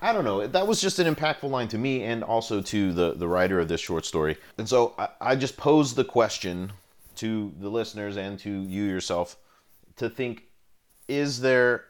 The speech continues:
a happiness to be found? 'Cause it seems like when we look at the villagers, like, they have some happiness in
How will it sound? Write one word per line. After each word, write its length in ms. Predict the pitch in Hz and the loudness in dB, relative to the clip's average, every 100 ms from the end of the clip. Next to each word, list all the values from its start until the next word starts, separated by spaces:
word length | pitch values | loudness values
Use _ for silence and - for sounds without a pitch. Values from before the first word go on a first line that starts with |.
| _ - | _ -6
a 100 | 110 | -4
happiness 800 | - 120 113 127 123 117 110 - - _ | -4 -8 -10 -10 -8 -8 -10 -16 -20 _
to 100 | - | -12
be 180 | 107 107 | -10 -10
found? 460 | 104 117 104 92 98 | -10 -8 -8 -8 -10
'Cause 100 | 98 | -12
it 100 | - | -12
seems 340 | 127 127 110 | -10 -8 -6
like 200 | 101 95 | -6 -6
when 140 | 95 95 | -8 -8
we 80 | |
look 200 | 95 107 | -6 -6
at 100 | 104 | -6
the 60 | 87 | -8
villagers, 500 | 85 107 95 87 82 | -6 -4 -4 -6 -10
like, 160 | 82 - | -12 -8
they 160 | 92 92 | -8 -6
have 280 | 98 95 | -8 -8
some 240 | - 101 92 | -10 -12 -10
happiness 560 | 95 98 95 85 82 | -8 -8 -10 -14 -12
in 200 | 85 82 | -12 -14